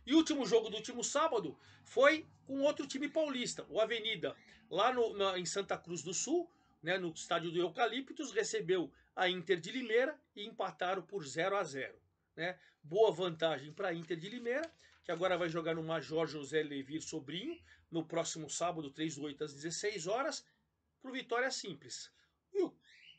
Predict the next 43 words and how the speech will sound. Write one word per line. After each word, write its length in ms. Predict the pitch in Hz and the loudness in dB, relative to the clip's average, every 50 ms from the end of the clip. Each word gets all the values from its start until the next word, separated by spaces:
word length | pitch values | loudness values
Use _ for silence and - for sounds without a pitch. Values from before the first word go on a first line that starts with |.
| _ _ | _ _
quem 220 | - 226 226 208 | -2 -2 0 0
vencer, 420 | 170 190 170 - - - 185 233 226 | 0 0 -2 -2 -2 0 0 0 0
na 100 | 175 135 | 0 -2
verdade, 480 | 139 147 127 127 147 165 208 214 - - _ _ _ _ _ _ _ _ _ _ _ _ _ | -4 -4 -2 0 0 0 0 -2 -6 -18 _ _ _ _ _ _ _ _ _ _ _ _ _
qualquer 340 | - 185 160 160 - 190 175 | -4 -4 -4 0 -2 -2 -2
resultado, 560 | 156 156 143 175 208 - - 180 180 220 - - _ _ _ _ _ _ _ _ | -2 -4 -6 -8 -8 -4 -4 -2 -2 -2 -6 -8 _ _ _ _ _ _ _ _
tá 120 | - 160 | -10 -6
classificado. 640 | 165 - 196 180 - - 233 - - 135 107 113 127 135 | -4 -4 -4 -6 -6 -8 -12 -12 -12 -12 -12 -12 -10 -6
Novo 220 | 165 220 226 226 | -4 -4 -4 -4
empate, 400 | 247 262 - - 202 208 202 - | -6 -8 -4 -2 -2 -2 -4 -6
vamos 200 | 202 202 208 196 | -10 -10 -10 -10
pros 160 | - 233 - | -10 -12 -10
pênaltis. 420 | - - 202 208 226 220 - - - _ - - _ _ - | -4 -2 -2 -2 -2 -4 -8 -12 -14 _ -20 -20 _ _ -4
A 60 | 208 | -2
vantagem 460 | 202 202 202 170 160 - 170 151 175 | -2 0 -2 -2 0 0 0 0 0
da 140 | 190 214 185 | -2 -2 -2
Inter 240 | 160 160 170 - 202 | -2 -2 -2 -2 -2
é 40 | 202 | -2
que 100 | - 196 | -2 -4
vai 100 | 180 185 | -4 -4
contar 340 | 180 - 202 160 - 160 156 | -4 -6 -10 -8 -8 -8 -6
com 120 | - 196 | -6 -8
apoio, 220 | 165 - 170 160 | -6 -6 -8 -8
que 60 | 160 - | -6 -4
também 280 | 254 233 185 196 240 | -4 -2 -2 -4 -4
disputa 280 | 226 - - 233 180 - | -6 -8 -12 -12 -14 -6
o 40 | - | -4
Paulistão 380 | 196 185 156 - - 180 180 | -4 -4 -4 -4 -6 -6 -6
como 180 | 170 170 160 151 | -6 -6 -6 -4
Água 180 | 156 160 170 | -4 -4 -4
Santa, 400 | 165 - - 185 196 - - 202 - - - - - _ _ | -6 -6 -6 -8 -8 -10 -10 -14 -18 -20 -20 -20 -20 _ _
vai 120 | 165 175 | -2 -2
contar 320 | 170 - 185 165 170 170 160 | 0 -2 -6 -4 -4 -6 -4
com 100 | - 185 | -2 -4
o 40 | |
apoio 380 | 160 - - 156 156 160 165 - _ _ _ _ | -4 -4 -4 -4 -2 -2 -4 -6 _ _ _ _
da 140 | _ 165 175 | _ -4 -2
sua 280 | 170 - - 180 170 180 | -2 -4 -4 -4 -4 -4
torcida. 520 | - 202 170 - - - 127 113 - - - _ - - - - _ _ - | -2 -4 -4 -4 -6 -10 -12 -16 -20 -20 -20 _ -20 -20 -20 -20 _ _ -6
No 160 | 208 294 269 | -2 0 2
sábado, 600 | - - 285 311 311 294 240 214 180 175 160 - - | 4 6 6 6 6 6 4 4 2 -2 -6 -6 -6
um 160 | 208 254 269 | -4 -4 -2
duelo, 500 | 262 254 233 208 202 196 185 175 156 135 | 0 4 6 8 10 10 8 6 4 -2